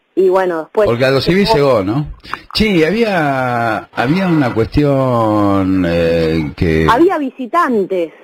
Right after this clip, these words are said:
Speaker 2: Había visitantes.
Speaker 1: Raro.
Speaker 2: Había visitantes porque
Speaker 1: Sí.
Speaker 2: se jugaba en Mar del Plata, ¿no?
Speaker 1: Así es, así es. Se jugaba, se jugaba en Mar de-, Mar del Plata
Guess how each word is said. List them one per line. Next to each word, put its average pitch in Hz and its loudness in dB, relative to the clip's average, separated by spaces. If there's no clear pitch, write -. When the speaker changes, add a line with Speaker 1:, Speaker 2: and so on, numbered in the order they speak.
Speaker 2:
Había 196 2
visitantes. 214 0
Speaker 1:
Raro. 160 -4
Speaker 2:
Había 104 0
visitantes 117 0
porque 139 2
Speaker 1:
Sí. 117 -4
Speaker 2:
se 95 -6
jugaba 117 2
en 110 -4
Mar 127 0
del 131 0
Plata, 87 -2
¿no? 156 0
Speaker 1:
Así 240 0
es, 277 2
así 240 -2
es. 302 2
Se 220 2
jugaba, 220 2
se 226 -8
jugaba 254 -2
en 262 -4
Mar 247 -2
de-, 269 -4
Mar 269 0
del 277 -2
Plata 349 0